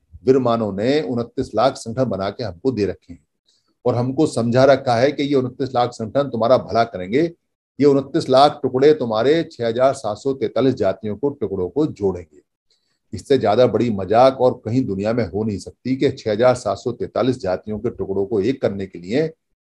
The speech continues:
हमारे जो होनहार विरमान, जो हमारे अगुआ हैं, जो हमारे प्रधान हैं, जो हमारे सेक्रेटरी हैं और जो हमारे नेता हैं, उन्होंने हमको उनतीस लाख संगठन बना के थाली में दिए और हमारे जैसे कहीं कोई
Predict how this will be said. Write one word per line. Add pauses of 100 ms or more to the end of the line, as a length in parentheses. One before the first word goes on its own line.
(220)
हमारे
जो
होनहार
विरमान,
जो
हमारे (400)
अगुआ
हैं,
जो
हमारे
प्रधान
हैं,
जो
हमारे
सेक्रेटरी
हैं
और
जो
हमारे
नेता
हैं,
उन्होंने
हमको
उनतीस
लाख
संगठन
बना
के (460)
थाली
में
दिए
और
हमारे
जैसे (500)
कहीं
कोई